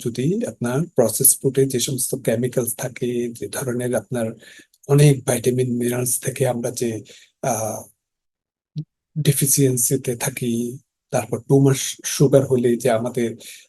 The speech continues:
আহ, শরীরের বিভিন্ন সেলগুলাকে যে এভাবে গ্লাইকেটেড করে থাকে,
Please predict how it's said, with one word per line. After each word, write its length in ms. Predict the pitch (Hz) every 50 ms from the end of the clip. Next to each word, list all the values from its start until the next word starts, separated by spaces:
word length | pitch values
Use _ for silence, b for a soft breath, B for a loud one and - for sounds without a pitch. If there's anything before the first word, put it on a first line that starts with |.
| _ - 127
আহ, 160 | 123 120 113
শরীরের 640 | 107 - - - 147 131 131 123 120 123 117 107
বিভিন্ন 520 | 104 110 123 117 131 123 127 123 123 120 117
সেলগুলাকে 920 | 117 - - 135 120 117 117 120 120 123 123 123 - - 120 113 110 - - - 131
যে 160 | 131 135 123 117 117 -
এভাবে 360 | 139 127 127 127 120 - 127 113
গ্লাইকেটেড 1000 | - _ - 139 120 117 120 117 120 - - 143 139 135 135 - 135 123 -
করে 220 | - - 127 113 113
থাকে, 480 | - 135 127 - 135 120 113 113 120